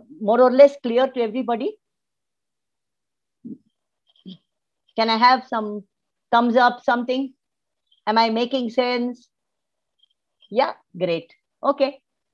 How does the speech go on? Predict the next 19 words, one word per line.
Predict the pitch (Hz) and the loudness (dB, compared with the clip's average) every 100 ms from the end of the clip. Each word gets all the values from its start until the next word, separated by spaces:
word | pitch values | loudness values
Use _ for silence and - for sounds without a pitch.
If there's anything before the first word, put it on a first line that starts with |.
| _ _ _ - | _ _ _ -10
then | 190 190 190 | -8 -8 -6
we | 190 185 | -4 -4
will | 185 185 | -6 -6
move | 196 196 202 | -6 -6 -8
to | |
the | 180 269 - | -8 -8 -2
first | 170 160 _ | -2 -2 _
slide. | - 139 113 - _ _ _ _ _ _ _ - _ _ _ _ _ _ _ _ _ - _ _ _ _ - - _ _ _ | -12 -10 -10 -14 _ _ _ _ _ _ _ -20 _ _ _ _ _ _ _ _ _ -20 _ _ _ _ -20 -20 _ _ _
So | - 247 240 | 4 4 6
first, | 247 277 359 - _ - | 6 6 4 -8 _ -2
honor | 175 214 247 277 262 | 2 4 4 2 2
the | 220 233 233 | 2 4 4
ancestors | 196 240 254 269 - 269 269 262 | 2 0 -2 -4 -2 -2 -2 -2
who | 226 | -4
have | 190 | -2
given | 220 233 247 | -2 -2 -4
us | 240 | -6
this | 208 196 | -8 -6
wisdom, | 185 196 - 226 311 | -4 -6 -2 -4 -4